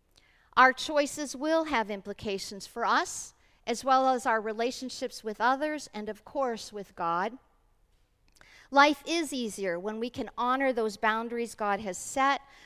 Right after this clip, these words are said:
Life is smoother when we can accept that there are things we cannot know about God or life itself. But this story assures us that even when we make what seem like bad choices,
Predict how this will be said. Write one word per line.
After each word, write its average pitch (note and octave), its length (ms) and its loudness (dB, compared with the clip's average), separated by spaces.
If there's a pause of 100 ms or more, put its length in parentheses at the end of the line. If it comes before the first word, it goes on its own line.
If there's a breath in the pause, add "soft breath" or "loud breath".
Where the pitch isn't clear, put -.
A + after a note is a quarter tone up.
Life B3+ 300 4
is B3 100 -4
smoother C#4+ 640 -2
when G#3+ 240 -8
we C4+ 120 -4
can B3 240 -8
accept - 760 0 (200 soft breath)
that B3 160 -2
there B3 220 0
are C#4 180 4
things C4 440 -6
we B3 80 -8
cannot C4 580 -4
know A3+ 480 -2
about G#3+ 480 0
God A3 480 -2 (140)
or A3 340 0
life G3 560 -4
itself. F#3+ 720 -6 (880 soft breath)
But A#3+ 220 0
this F#4 260 2
story B3+ 580 0
assures C4+ 520 0
us F3 160 -2
that - 240 -6
even D#4 460 -2
when B3+ 180 0
we B3 140 -4
make A3 360 -2
what G3+ 180 -2
seem B3+ 360 -4
like G3 320 -2
bad A#3+ 340 6
choices, E3+ 680 -6